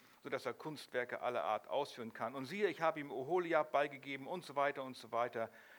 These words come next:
ähm, „die ein weises Herz haben, die Weisheit ins Herz gegeben, dass sie alles, was ich dir geboten habe, ausführen sollen.“ Das heißt mit anderen Worten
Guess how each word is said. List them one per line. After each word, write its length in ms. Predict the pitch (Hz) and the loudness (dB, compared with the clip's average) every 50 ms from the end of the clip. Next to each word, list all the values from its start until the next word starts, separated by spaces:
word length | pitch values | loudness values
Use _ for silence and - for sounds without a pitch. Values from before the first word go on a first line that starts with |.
| - - - - - | -20 -20 -14 -10 -8
ähm, 280 | 120 123 131 127 120 123 | -6 -4 -4 -6 -6 -2
„die 120 | 151 170 | 2 2
ein 140 | 160 165 151 | 2 4 4
weises 380 | 151 160 190 175 190 - - 160 | 4 4 4 4 2 -2 -2 2
Herz 320 | 165 151 156 151 - - | 2 2 2 2 0 -2
haben, 320 | 156 139 131 131 127 127 120 | 2 4 4 4 4 2 -4
die 140 | 127 110 - | -4 0 4
Weisheit 340 | 123 135 147 - 151 - 113 | 4 4 4 4 0 -6 -8
ins 160 | 123 - - | -10 -6 -2
Herz 240 | 131 120 120 - - | 0 0 0 -2 -6
gegeben, 420 | - 110 - 120 117 - 117 110 | -12 -12 -10 -8 -8 -8 -8 -8
dass 140 | - 110 - | -10 -10 -10
sie 140 | 110 104 - | -10 -10 -8
alles, 280 | 95 127 139 135 - | -6 -6 -6 -6 -8
was 120 | - - 123 | -12 -14 -16
ich 100 | 117 - | -16 -14
dir 100 | - - | -16 -14
geboten 520 | 104 107 107 - 113 113 117 113 110 110 | -14 -14 -14 -12 -12 -12 -12 -12 -12 -12
habe, 160 | 104 101 101 | -10 -8 -6
ausführen 420 | 85 87 98 - - - 101 92 92 | -6 -6 -8 -10 -12 -14 -16 -16 -12
sollen.“ 160 | 101 - 101 | -12 -10 -10
Das 140 | 104 - 131 | -8 -6 -6
heißt 160 | 123 - - | -4 -4 -6
mit 80 | - | -8
anderen 240 | - 147 151 131 127 | -6 -6 -6 -4 0
Worten 420 | 143 143 147 147 - 113 123 143 | 2 4 4 4 2 -2 -8 -10